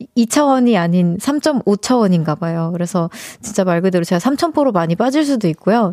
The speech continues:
집중력이 안 좋을 수도 있어요. 여러분, 절 예-, 많이 예뻐해 주셔야 합니다. <laughs> 언니가 그렇게도 조언을 해주셨고, 또 이제 나중에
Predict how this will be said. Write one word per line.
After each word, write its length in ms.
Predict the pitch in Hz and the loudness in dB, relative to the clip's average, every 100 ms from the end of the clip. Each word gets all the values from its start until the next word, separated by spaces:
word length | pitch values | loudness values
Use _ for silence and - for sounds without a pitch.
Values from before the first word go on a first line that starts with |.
| 190 | -4
집중력이 540 | 190 - 240 233 202 | -4 0 2 2 2
안 220 | - 170 | 0 2
좋을 180 | 180 269 | 2 2
수도 260 | 254 240 196 | 0 0 0
있어요. 280 | 160 165 156 | -2 -2 -2
여러분, 340 | 165 165 156 | -2 -4 -6
절 320 | 160 170 170 165 - - - | -4 -2 -2 -4 -12 -20 -2
예-, 120 | 185 190 | -2 0
많이 260 | - 180 180 | -2 0 2
예뻐해 320 | 160 - 233 | 2 2 2
주셔야 340 | 202 190 190 190 | 2 2 2 2
합니다. 680 | 247 247 285 220 - 240 - - - 466 508 | 0 0 0 -2 -2 -2 0 -2 0 0 2
<laughs> 420 | 480 440 392 - | 2 2 0 0
언니가 600 | 196 196 190 185 175 165 | 2 4 4 2 0 -2
그렇게도 500 | - 202 196 202 185 | -2 0 0 -4 -4
조언을 340 | 180 190 180 190 | 0 2 2 2
해주셨고, 840 | 240 277 220 185 - 277 381 403 _ - | 0 -2 -2 -2 0 2 2 -2 _ -2
또 180 | 214 | 0
이제 400 | 202 185 175 165 160 | 2 2 2 2 -2
나중에 500 | - 180 190 185 175 | -2 0 2 2 2